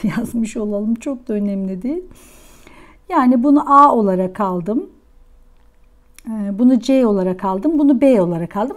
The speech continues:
Onların yerini değiştirebilirim. Dört, e, bir ve C'yi gene iki olarak düşünebilirim. Başka da alabileceğim bir şey yok. Yani şu ökliti sağlayan. Dolayısıyla K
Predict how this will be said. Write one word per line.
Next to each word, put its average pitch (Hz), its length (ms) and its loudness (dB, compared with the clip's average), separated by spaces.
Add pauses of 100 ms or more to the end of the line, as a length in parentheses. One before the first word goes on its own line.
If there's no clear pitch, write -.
Onların 403 160 -2
yerini 349 320 4
değiştirebilirim. 240 760 0
Dört, 269 480 2
e, 214 480 -4
bir 254 460 0 (460)
ve 269 120 2
C'yi 247 280 2
gene 277 240 4
iki 247 240 -4
olarak 185 380 -4
düşünebilirim. 247 640 -8
Başka 427 300 -4
da 440 100 -4
alabileceğim 403 640 2
bir 359 60 -10
şey 440 200 -4
yok. - 260 -4 (600)
Yani 208 160 -2
şu - 160 -8
ökliti 247 460 -4
sağlayan. 202 560 -6 (600)
Dolayısıyla 339 680 2
K - 140 -2